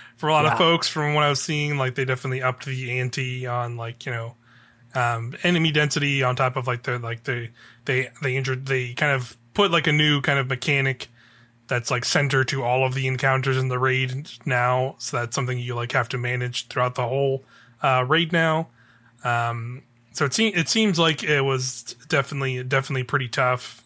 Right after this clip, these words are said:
Speaker 1: on top of, like, having to use the swords. Like, it seems like you need a lot of extra swords to break Crota's shield, 'cause that's, like, a whole new thing now as well, as you, like, get the swords like you did in the fir-, in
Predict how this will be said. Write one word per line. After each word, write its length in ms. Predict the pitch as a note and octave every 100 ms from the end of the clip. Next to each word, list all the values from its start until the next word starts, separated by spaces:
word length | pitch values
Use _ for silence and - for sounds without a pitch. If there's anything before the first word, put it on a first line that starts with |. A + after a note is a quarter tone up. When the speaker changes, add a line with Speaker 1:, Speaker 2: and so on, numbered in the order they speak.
| -
Speaker 1:
on 140 | C3
top 200 | C#3+ C3
of, 140 | C3
like, 160 | B2 A#2+
having 240 | C#3 B2
to 60 | B2+
use 280 | B2+ B2 - - - - _ -
the 60 |
swords. 800 | - - C3 C3 B2+ B2 - - - -
Like, 180 | B2 B2+
it 100 | B2
seems 260 | - C3+ B2
like 80 |
you 80 | B2+
need 80 | B2
a 60 | A#2+
lot 140 | B2+
of 40 |
extra 220 | A#2 - -
swords 680 | - D#3+ C#3 C3+ C3 - - - - _
to 80 | -
break 280 | A#2 B2+ B2
Crota's 460 | - - D#3 C3+
shield, 560 | A#2+ - E3 D#3 D3 C#3+
'cause 100 | C3+
that's, 180 | C3 B2
like, 120 | B2+
a 40 | A#2+
whole 160 | B2
new 140 | B2 A#2+
thing 200 | B2+ A#2+
now 180 | A#2+
as 100 | A2+
well, 240 | B2 A#2+ A#2
as 120 | A#2+
you, 80 | A#2
like, 140 | A2+ A2 _ _ - - - - -
get 160 | C3 B2
the 60 |
swords 500 | - C3 B2 B2 A#2+
like 160 | C3+ A#2+
you 80 | C3
did 80 |
in 60 | B2
the 80 | A#2+
fir-, 160 | F3 - D3+
in 340 | C#3 C3 B2+